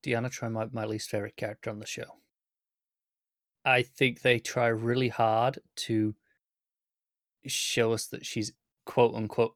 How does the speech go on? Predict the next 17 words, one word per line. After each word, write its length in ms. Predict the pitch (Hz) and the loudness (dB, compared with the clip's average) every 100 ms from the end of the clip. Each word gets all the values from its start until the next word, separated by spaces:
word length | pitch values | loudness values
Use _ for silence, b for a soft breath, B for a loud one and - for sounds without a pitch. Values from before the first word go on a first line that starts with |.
| - | -2
interesting, 720 | 127 123 135 - 160 180 165 | 0 0 -2 0 0 -2 -2
and, 220 | 123 120 120 | 0 2 2
you 100 | 113 | 0
know, 100 | 104 | -2
she's 240 | - 123 | -4 -4
got 180 | - 131 | -2 -2
this 180 | 123 - | 0 0
ability, 520 | 117 117 123 131 160 b b _ _ _ - | 2 4 4 2 0 b b _ _ _ -2
and 120 | 120 | 2
it 80 | 120 - | 2 0
always 260 | 143 143 131 | 2 2 2
comes 240 | 135 127 | 0 2
off 140 | 127 | -2
as 80 | 127 | -4
kinda 220 | - 127 | 0 0
hokey 400 | 107 117 113 123 | 4 2 2 -2
and 200 | 110 107 | 0 -2